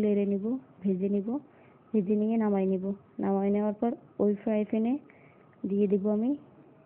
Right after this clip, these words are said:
নুন হলুদ মাখানো কিছু চিংড়ি মাছ। চিংড়ি মাছগুলো একটু লাল লাল করে ভেজে নিব। ভেজে নেওয়ার পর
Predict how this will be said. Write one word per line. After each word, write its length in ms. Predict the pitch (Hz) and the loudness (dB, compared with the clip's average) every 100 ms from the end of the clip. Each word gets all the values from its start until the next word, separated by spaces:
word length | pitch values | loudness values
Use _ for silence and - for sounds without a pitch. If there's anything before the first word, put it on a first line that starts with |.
| - - - - - | -20 -20 -20 -8 0
নুন 160 | 208 214 202 | 2 4 2
হলুদ 240 | 214 214 214 | 2 0 0
মাখানো 280 | 208 220 240 247 | 0 0 0 -2
কিছু 180 | 233 254 247 | -2 -2 0
চিংড়ি 300 | 208 202 196 214 | 2 2 2 0
মাছ। 140 | 262 - - - - - - | -2 -8 -20 -20 -20 -20 -6
চিংড়ি 300 | - 208 214 214 | 0 2 4 2
মাছগুলো 440 | 196 196 214 220 262 - - | 2 2 2 0 -2 -8 -6
একটু 120 | 220 208 | 0 2
লাল 120 | 202 202 | 4 4
লাল 120 | 202 196 | 2 0
করে 140 | 208 202 | 0 2
ভেজে 220 | 220 202 214 | 2 2 0
নিব। 120 | 202 254 - - - - - - - | 0 -6 -10 -20 -20 -20 -20 -16 2
ভেজে 280 | 220 220 226 | 4 6 4
নেওয়ার 200 | 226 226 | 4 2
পর 100 | 226 | 0